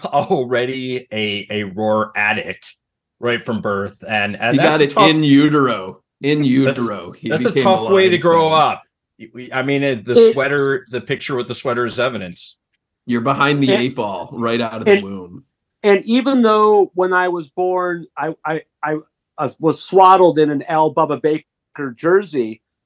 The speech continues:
Speaker 3: the very first, uh, Lions jersey I, I ever owned was, uh, Gary Danielson. And I was
Speaker 2: Fuck.
Speaker 3: with my mom, and we were at, uh, Hudson's at Twelve Oaks Mall.
Speaker 1: Mm.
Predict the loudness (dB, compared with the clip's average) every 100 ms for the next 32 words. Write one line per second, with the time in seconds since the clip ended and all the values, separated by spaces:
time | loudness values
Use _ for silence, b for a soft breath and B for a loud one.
0 | -4 -4 4 4 4 0 0 0 0 -6
1 | _ _ -4 -2 0 0 0 -4 -6 -8
2 | -8 -6 -2 0 -2 -4 _ -4 -2 -2
3 | -6 0 2 4 2 0 -6 -2 -2 -2
4 | -6 -12 -4 0 0 -2 _ _ _ _
5 | 0 2 2 0 0 2 0 -2 -4 -8
6 | -10 _ _ _ _ _ -4 0 2 2
7 | 2 2 2 0 2 2 2 0 -4 -12
8 | _ _ -12 -10 -6 -4 2 2 0 -2
9 | -2 -2 -2 0 0 0 -2 -2 -4 -2
10 | -4 -10 -20 -2 0 0 4 4 4 2
11 | 2 -2 0 2 0 _ -6 -4 -2 -4
12 | -4 -4 -4 -6